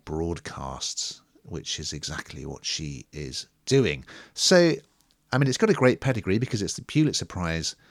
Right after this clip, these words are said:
source material, and it's been adapted by Stephen Knight, famous for Peaky Blinders, of course, and it's directed, uh, in a bit of a change of direction, for Sean Levy,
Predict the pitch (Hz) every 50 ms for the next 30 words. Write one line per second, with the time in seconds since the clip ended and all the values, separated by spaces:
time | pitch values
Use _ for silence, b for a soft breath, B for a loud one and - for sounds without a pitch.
0 | B B B B B - - - - - 120 107 110 104 - - - 98 90 -
1 | - 104 101 98 98 98 98 98 98 98 95 - B B B B B B B B
2 | - 90 95 92 - - - 107 101 95 92 80 - - 113 117 - - - -
3 | 98 80 76 - - - 92 87 82 82 82 80 78 - - - - - - -
4 | 110 101 92 87 85 78 78 85 98 92 85 78 - - - - - - _ _
5 | b b b b b b _ _ _ - - - - 95 87 82 82 - - -
6 | - - - 82 76 73 71 71 - - - - - - - - - - - -
7 | 113 95 - - 90 - 95 98 104 113 123 120 98 87 85 85 - - - -
8 | _ - 82 - - - 101 95 107 123 - - B B B B B B - 165
9 | 180 151 - - 160 151 185 214 - - - - 92 82 82 82 - - - -
10 | 104 92 90 90 90 85 76 87 - - 135 131 107 87 82 - _ _ _ _
11 | _ _ _ - - - 107 104 104 110 - 82 73 - - 76 76 73 - -
12 | - - 85 - - - - - - 113 113 107 95 87 85 90 110 113 107 87
13 | 76 76 78 80